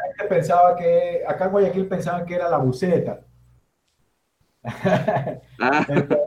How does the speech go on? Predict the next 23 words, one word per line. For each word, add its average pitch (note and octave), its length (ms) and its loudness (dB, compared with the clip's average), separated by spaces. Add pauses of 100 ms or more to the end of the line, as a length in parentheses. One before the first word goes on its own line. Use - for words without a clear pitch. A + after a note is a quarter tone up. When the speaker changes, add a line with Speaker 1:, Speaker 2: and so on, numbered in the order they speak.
(100)
Speaker 1:
ajá. C3+ 340 -2 (200)
Entonces, D#3+ 440 0
lo F3 140 4
que D3+ 80 2
pasa E3+ 280 0
es F3 100 -4
que F3+ 360 -4 (100)
nosotros, F3+ 720 -2 (720)
los, D3 260 -2
o D3 60 -4
sea, C#3+ 320 0
todos A3 260 6
los A3 100 4
de G#3+ 100 0
la F#3+ 100 6
banda G3 480 2 (400)
al, D3 200 -2
al D3 180 -2
inicio F#3 400 -4
éramos E3 280 -2
de E3 80 -2
la C3 80 -2
misma F#3 460 -2